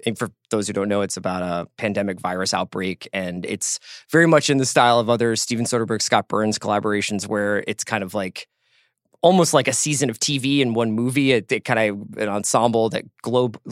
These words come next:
globe trots and tells the story from a bunch of different perspectives. But Damon plays this guy, Mitch,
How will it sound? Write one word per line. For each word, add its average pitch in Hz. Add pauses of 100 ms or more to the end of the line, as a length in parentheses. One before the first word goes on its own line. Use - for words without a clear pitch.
globe 117
trots 110
and 101
tells 107
the 101
story 104
from 104
a -
bunch 101
of -
different 104
perspectives. 98
But 98 (360)
Damon 143
plays 131
this 120
guy, 110
Mitch, 117